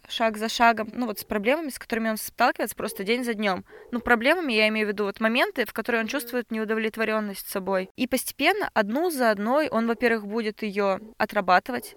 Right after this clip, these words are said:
Speaker 1: Отрабатывать, в смысле, анализировать при-, на применимость к своей жизни.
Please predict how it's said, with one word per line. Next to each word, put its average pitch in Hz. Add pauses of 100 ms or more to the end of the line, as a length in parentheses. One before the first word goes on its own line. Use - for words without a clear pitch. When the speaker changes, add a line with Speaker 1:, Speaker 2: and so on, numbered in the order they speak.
(100)
Speaker 1:
Отрабатывать, 226
в -
смысле, 202 (100)
анализировать 220
при-, 208
на 226
применимость 226
к -
своей 214
жизни. 202